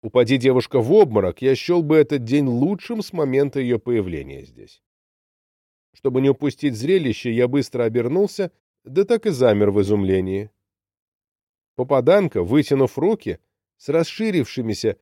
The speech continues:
от невыразимого восторга глазами приближалась к Нуру. "Стой!" — осадил я обоих. Нур выдохнул клубы пары и переступил лапами, но послушался. А Василину пришлось схватить за шиворот и притянуть к себе.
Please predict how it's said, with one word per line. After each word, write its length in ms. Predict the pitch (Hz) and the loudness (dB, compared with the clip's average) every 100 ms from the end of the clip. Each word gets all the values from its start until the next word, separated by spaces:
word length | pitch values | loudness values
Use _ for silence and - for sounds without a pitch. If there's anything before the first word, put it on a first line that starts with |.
| - | -8
от 200 | 127 - | -6 -2
невыразимого 840 | 156 165 175 160 151 214 180 160 | 0 2 4 2 2 2 4 4
восторга 840 | 104 160 - - 208 175 98 82 | 2 0 -2 -10 -4 0 0 -2
глазами 680 | 82 90 98 90 117 175 220 | -8 -4 -4 -2 0 0 -2
приближалась 760 | 214 - 82 87 104 123 151 - | -6 -8 -6 -4 -2 0 -2 -6
к 60 | |
Нуру. 400 | 180 214 175 80 - _ _ _ _ _ _ _ | -8 -4 -4 -4 -12 _ _ _ _ _ _ _
"Стой!" — 520 | - - 202 202 98 - _ _ _ _ _ _ | -20 -2 4 4 2 -2 _ _ _ _ _ _
осадил 460 | 90 104 101 104 98 | -10 -4 -2 0 2
я 160 | 104 | 2
обоих. 460 | 98 90 85 76 _ _ _ _ _ _ _ _ _ | 2 0 -4 -4 _ _ _ _ _ _ _ _ _
Нур 300 | 110 131 147 | -2 4 4
выдохнул 540 | 117 147 131 - 127 110 | 4 4 2 2 -2 -2
клубы 400 | 127 135 113 107 | -4 0 2 0
пары 420 | - 135 175 196 | 0 -2 0 -2
и 40 | |
переступил 680 | 147 117 110 - 107 131 151 | -6 -6 -6 -8 -12 -8 -4
лапами, 440 | 175 104 - 80 | -2 -2 -4 -10
но 160 | 80 107 | -4 -2
послушался. 680 | 170 - 113 - - - _ _ _ _ _ _ _ _ - | -2 -2 -8 -12 -16 -20 _ _ _ _ _ _ _ _ -6
А 100 | 117 | -2
Василину 500 | 123 131 123 214 240 | -2 0 2 2 0
пришлось 380 | 220 - 196 | -2 -2 -2
схватить 420 | - 190 175 196 160 | -2 -2 -2 -2 0
за 120 | 208 | 0
шиворот 480 | - 160 139 175 190 | 0 0 2 0 0
и 60 | |
притянуть 480 | 190 185 - 117 107 | -4 -6 -4 -2 -4
к 40 | |
себе. 400 | - 156 104 71 | -6 -10 -8 -8